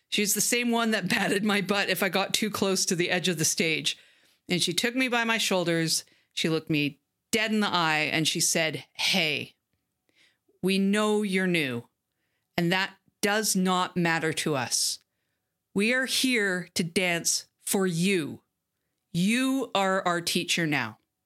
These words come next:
And I can remember that pep talk clear as day. I remember it when I'm doing other things. And she was right. I mean, technically, I was the only one there with the choreo in my head and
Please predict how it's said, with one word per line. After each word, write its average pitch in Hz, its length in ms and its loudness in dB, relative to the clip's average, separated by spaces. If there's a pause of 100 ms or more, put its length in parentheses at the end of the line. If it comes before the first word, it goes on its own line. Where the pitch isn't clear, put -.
(600)
And 185 100 2
I 233 120 0
can 269 140 0
remember 220 360 2
that 185 220 0
pep 170 220 -2
talk - 420 -2 (640)
clear 196 260 0
as 170 120 0
day. 135 260 -4 (320)
I 175 80 2
remember 175 380 2
it 165 240 -2 (460)
when 185 160 0
I'm 190 260 2
doing 190 480 0
other 170 240 0
things. - 540 -2 (300)
And 180 120 2
she 269 160 0
was 262 180 0
right. 208 540 -2 (560)
I 196 60 -2
mean, 196 300 -2 (280)
technically, 233 880 0 (100)
I 202 100 2
was 190 180 2
the 202 180 2
only 277 260 2
one 269 220 2
there 226 280 0
with 202 180 0
the 214 60 -2
choreo 233 520 2
in 226 80 0
my 233 120 2
head 196 360 2
and 165 200 0